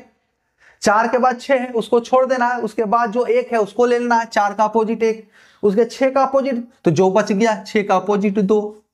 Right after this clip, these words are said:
जो बच गया वही हमारा हो जाएगा आंसर। तो अब हमारे पास पता है कि ये स्थितियां आ रही हैं, पांच के विपरीत तीन, चार के विपरीत एक, छह के विपरीत दो। अब जिस पासे में भी,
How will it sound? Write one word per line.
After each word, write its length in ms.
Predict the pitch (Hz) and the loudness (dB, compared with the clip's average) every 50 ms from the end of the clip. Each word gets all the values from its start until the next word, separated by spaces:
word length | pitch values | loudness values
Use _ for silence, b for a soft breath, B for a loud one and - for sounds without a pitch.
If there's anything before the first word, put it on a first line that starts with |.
| _ - | _ -2
जो 200 | 139 175 190 180 | 0 2 2 2
बच 220 | 190 190 190 - | 2 0 -2 -2
गया 160 | 196 214 208 208 | 0 0 0 0
वही 180 | 196 190 220 | 0 -2 -2
हमारा 340 | 208 202 208 202 202 202 208 | -2 0 0 0 0 0 0
हो 100 | 208 208 | 0 0
जाएगा 260 | 196 208 202 196 196 | 0 0 0 0 0
आंसर। 380 | 190 208 208 196 202 208 208 208 B B B B B B B B - | 0 0 0 0 0 -2 -2 -4 B B B B B B B B 0
तो 60 | 254 | 0
अब 460 | 254 254 240 226 202 233 262 247 247 - _ _ - | 0 2 2 2 2 0 -2 -6 -12 -16 _ _ -2
हमारे 340 | 202 214 220 226 233 247 240 | 0 2 2 2 2 0 0
पास 280 | 240 240 226 226 220 - _ _ _ _ _ _ _ _ _ - | 0 0 0 0 -2 -6 _ _ _ _ _ _ _ _ _ 0
पता 260 | 220 214 220 - 240 | 0 0 2 2 2
है 220 | 226 214 220 233 226 | 2 2 2 0 0
कि 140 | 226 226 208 | 0 2 4
ये 280 | 190 196 214 220 226 214 | 4 6 6 4 4 2
स्थितियां 460 | - - - 190 - 196 202 208 202 202 | 0 -2 -4 -2 2 2 4 4 4 4
आ 220 | 208 185 190 196 | 4 4 4 4
रही 180 | 202 202 196 202 | 4 2 0 0
हैं, 140 | 208 196 | 0 0
पांच 260 | 196 196 190 190 190 - | 2 2 2 2 2 0
के 100 | 202 185 | 0 0
विपरीत 300 | 170 190 190 190 190 196 | 2 2 2 0 2 2
तीन, 360 | 196 190 196 190 190 190 - - - | 2 4 4 2 0 -4 -8 -10 -4
चार 240 | - 208 196 208 208 | -2 0 0 0 0
के 120 | 208 220 | 0 -2
विपरीत 400 | 208 202 190 196 208 202 196 196 208 | -2 -2 0 0 0 0 0 2 2
एक, 320 | 196 202 202 - - - - | 2 2 0 -4 -8 -16 -18
छह 240 | - - - 214 202 | -6 -2 0 0 0
के 160 | 202 208 214 | 2 2 2
विपरीत 400 | 202 196 196 190 196 202 202 196 | 2 2 2 2 0 0 2 2
दो। 360 | 175 165 185 190 190 190 190 B B B B _ - | 2 2 4 4 2 0 -2 B B B B _ 0
अब 200 | 196 202 170 139 | 2 2 2 2
जिस 240 | 160 254 269 254 - | 2 0 0 -2 -2
पासे 440 | - 240 220 208 202 202 - 220 214 214 | 0 0 2 2 0 0 0 0 0 2
में 260 | 208 202 202 196 170 | 0 0 0 0 2
भी, 460 | 156 262 202 180 - - - - _ | 2 2 2 2 0 -4 -12 -18 _